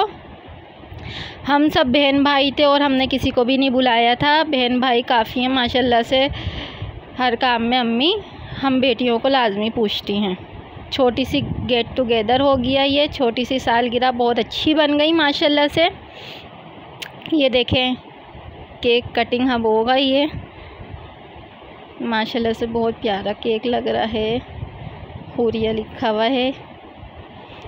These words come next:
सब आसपास के ही बच्चे हैं सारे, इशाल, इमाज, हुरिया, हुसैन, ये सब आपस में कज़न हैं। ये देखिए, केक कटिंग हो रहा है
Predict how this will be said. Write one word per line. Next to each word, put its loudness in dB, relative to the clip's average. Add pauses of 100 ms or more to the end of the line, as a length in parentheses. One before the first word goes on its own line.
(840)
सब 0 (520)
आसपास 0
के -2
ही 2
बच्चे 0
हैं 0 (420)
सारे, 0 (460)
इशाल, 0
इमाज, 0
हुरिया, 2
हुसैन, 0
ये 0
सब 0 (800)
आपस 0
में 2
कज़न 0
हैं। -12
ये -6
देखिए, -2
केक -4
कटिंग -2
हो 0
रहा 0
है 0